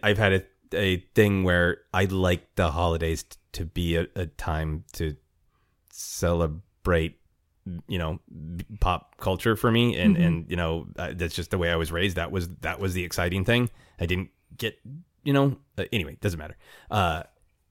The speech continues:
Speaker 1: and, and, and I've had times in, in life where it's like,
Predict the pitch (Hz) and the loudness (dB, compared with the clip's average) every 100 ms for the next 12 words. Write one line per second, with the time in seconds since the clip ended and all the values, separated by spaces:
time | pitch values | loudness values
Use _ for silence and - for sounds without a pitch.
0 | _ _ _ _ _ _ 127 120 - 175 | _ _ _ _ _ _ 4 4 6 4
1 | 156 214 175 151 143 123 117 110 113 113 | 6 6 6 6 6 6 4 2 2 4
2 | 110 107 110 92 87 82 | 6 6 4 4 2 0